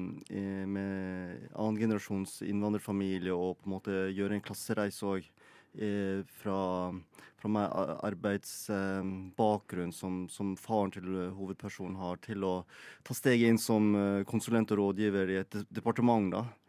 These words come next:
Så det er veldig å, å heller ti-, heller følge med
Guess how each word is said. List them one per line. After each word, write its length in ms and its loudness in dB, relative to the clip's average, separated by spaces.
Så 120 -6
det 100 4
er 60 4
veldig 380 4
å, 240 0
å 220 0
heller 220 -2
ti-, 280 -4
heller 280 2
følge 280 2
med 280 6